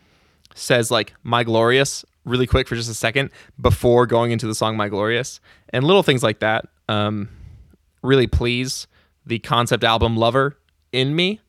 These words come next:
But while I think the album does work well as a conceptual whole, the smaller parts I'm not a huge fan of. And there just weren't many songs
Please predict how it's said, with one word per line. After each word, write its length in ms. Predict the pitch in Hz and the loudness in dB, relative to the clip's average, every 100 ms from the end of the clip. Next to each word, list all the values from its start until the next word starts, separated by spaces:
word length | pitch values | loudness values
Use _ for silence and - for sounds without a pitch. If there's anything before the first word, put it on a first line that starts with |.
| _ _ - | _ _ 2
But 320 | 147 139 - | 4 2 0
while 380 | 131 143 165 170 | 2 4 4 2
I 100 | 131 | 0
think 220 | 151 143 | 0 0
the 100 | 123 | 2
album 300 | 123 123 107 | 2 0 -4
does 280 | - 117 120 | 0 0 0
work 260 | 110 120 - | -2 -4 -2
well 320 | 110 113 120 | 0 0 -2
as 180 | - 113 | -4 -6
a 60 | 107 | -8
conceptual 560 | - - 113 - 104 | -12 -6 -6 -4 -6
whole, 360 | - 110 123 156 _ _ _ _ - | -2 -2 -2 -4 _ _ _ _ -18
the 480 | 110 120 117 113 - _ _ _ _ _ - | -4 -2 0 -2 -6 _ _ _ _ _ -8
smaller 520 | - 143 135 139 117 | -4 2 4 4 4
parts 640 | - 120 120 - - - - _ _ - | 2 2 0 -2 -8 -10 -14 _ _ -4
I'm 100 | 120 | 0
not 160 | 120 | 0
a 40 | 117 | 0
huge 220 | 117 107 | -2 -2
fan 200 | 113 113 | 0 0
of. 260 | 123 120 - _ _ _ _ _ _ 123 | -2 -4 -14 _ _ _ _ _ _ 0
And 100 | 139 | 2
there 80 | |
just 140 | 151 131 | 2 2
weren't 300 | 127 143 - _ - | 2 2 0 _ -2
many 360 | 123 127 131 | 0 2 0
songs 720 | 120 120 110 120 139 156 - | -2 -2 0 -2 -4 -8 -12